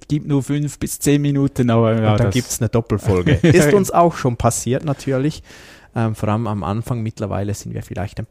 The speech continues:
Speaker 2: bisschen, äh, geübter geworden. Eine wichtige Frage war auch das Zielpublikum.
Speaker 1: Ja.
Speaker 2: Da haben wir uns wirklich Gedanken gemacht, wer soll das sein?
Speaker 1: Ja, und das Ziel war eben nicht nur Security-Experten anzusprechen, sondern auch diejenigen,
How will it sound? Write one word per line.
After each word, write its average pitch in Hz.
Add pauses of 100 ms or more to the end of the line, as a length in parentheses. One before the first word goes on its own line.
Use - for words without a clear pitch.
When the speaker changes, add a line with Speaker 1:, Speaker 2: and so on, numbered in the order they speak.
Speaker 2:
bisschen, 190
äh, 156
geübter -
geworden. 87 (320)
Eine 139
wichtige 175
Frage 143
war 131
auch 131
das -
Zielpublikum. 85 (340)
Speaker 1:
Ja. 92 (220)
Speaker 2:
Da 104
haben 117
wir 120
uns 117
wirklich 127
Gedanken 110
gemacht, 110
wer 107
soll 110
das 104
sein? 104 (880)
Speaker 1:
Ja, 113
und 127
das -
Ziel 123
war 113
eben 110
nicht 110
nur 113
Security-Experten 113
anzusprechen, 104
sondern 101
auch 98
diejenigen, 104